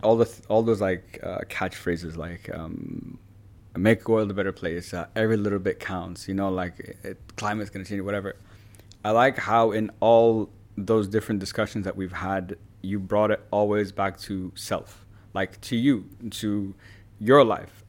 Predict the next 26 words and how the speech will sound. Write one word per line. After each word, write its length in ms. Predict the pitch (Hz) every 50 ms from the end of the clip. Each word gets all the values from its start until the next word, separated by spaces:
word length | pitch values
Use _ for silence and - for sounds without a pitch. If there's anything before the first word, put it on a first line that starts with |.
| _ -
Um, 440 | 104 101 101 98 98 98 101 98 98 -
and 540 | - 98 95 98 98 98 98 95 95 90 - - - - - - - - - - - - - - - -
like 200 | 98 98 98 95
you 80 | 110 101
said, 280 | - 117 107 104 95
just, 340 | 101 110 104 - - - - - - - - -
if 100 | - -
you 80 | 107 98
just, 380 | 101 104 104 101 - - -
like, 100 | - - - - -
appreciating 680 | 113 - - 131 127 120 - 127 123 120 117 117 113
a 60 | 104
tree, 240 | 104 - - 107 101
like, 180 | 104 101 101 104 -
it's 180 | - 131 - -
not, 280 | 147 151 156 - - - - - - - - - - -
like, 180 | 123 127 123 123
and 260 | 127 135 120 123 123
that 120 | 135 143 147
example 320 | 139 127 139 139 135 135
is 80 | 123 110
great 160 | 117 131 131
because, 280 | 127 - - 120 104 117
like, 160 | 107 98 -
you're 100 | 107 107
literally 520 | 117 131 147 123 110 110 120 120 127 127